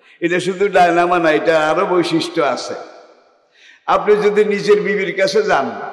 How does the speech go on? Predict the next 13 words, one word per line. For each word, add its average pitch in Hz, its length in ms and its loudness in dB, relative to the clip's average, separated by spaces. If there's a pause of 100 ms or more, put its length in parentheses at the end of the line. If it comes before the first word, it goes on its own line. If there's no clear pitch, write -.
(760)
কোরআন 185 340 0
বলছে, 190 320 2
"হুন্না 196 360 0
লেবাসুল 180 580 0
লাকুম 180 340 0
ওয়া 175 120 2
আনতুম 240 540 0 (680)
লেবাসুল 151 460 -2
লাহুন্না, 131 600 -8 (520)
নিস-, 170 360 -2 (160)
নিসাউকুম 220 720 4
হারসুল 226 480 2
লাকুম 180 420 0